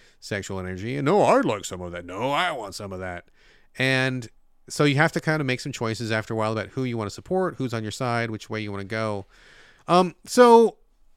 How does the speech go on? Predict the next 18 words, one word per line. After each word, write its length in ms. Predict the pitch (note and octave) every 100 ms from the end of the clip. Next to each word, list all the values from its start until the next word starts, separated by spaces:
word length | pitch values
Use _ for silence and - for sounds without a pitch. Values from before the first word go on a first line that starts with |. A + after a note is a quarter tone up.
| _ -
I 140 | G3
did 240 | G3 C4+ A#3
feel 140 | C4
like 160 | B3+ A3
a 60 |
huge 280 | G#3 B3+ A#3+
piece 180 | A#3 G#3+
of 80 | G3+
shit 340 | C#4 C4 - -
at 160 | D#3+
first, 480 | - A3 G3 - D3+
but 340 | F#3 F#3 D3+
the 80 | D3
game 240 | D#3+ G3 A#3
was 140 | G3+
pretty 240 | - F#3
interesting 420 | - D3 D#3 E3 C#3+
otherwise, 680 | C#3+ C#3+ G2+ F#2 F#2 A2 -